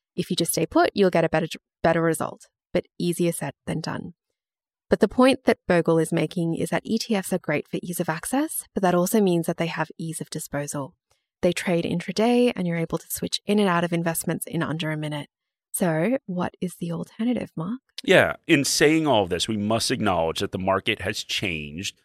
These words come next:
Speaker 2: and the argument against E T Fs based on trading fees becomes less and less relevant as brokerage reduces in price, and in many cases, it's actually free. But that transaction fee isn't the only cost of trading.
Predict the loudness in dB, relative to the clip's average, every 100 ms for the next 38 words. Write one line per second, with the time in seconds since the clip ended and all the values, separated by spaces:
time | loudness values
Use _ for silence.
0 | _ -2 -2 2 2 4 2 0 0 0
1 | -2 -6 -6 -6 -4 -4 -6 -8 -10 -12
2 | -12 -2 0 2 -2 -6 -8 -8 -10 -16
3 | _ -6 -2 0 -2 -6 -4 2 2 2
4 | -4 -4 -6 2 4 4 2 -2 0 -2
5 | -4 -8 0 0 0 -2 -2 -4 -12 _
6 | _ -4 -4 0 0 0 0 -2 0 0
7 | 0 -2 -2 0 0 0 -2 -4 -4 0
8 | 0 -2 -10 -14 _ 2 2 0 -10 _
9 | _ _ _ 0 2 2 2 4 4 2
10 | -2 -4 -4 -4 -2 -2 -2 -2 -4 -2
11 | -2 0 -2 -2 -2 -2 -2 -8 -4 0
12 | 2 2 -2 -6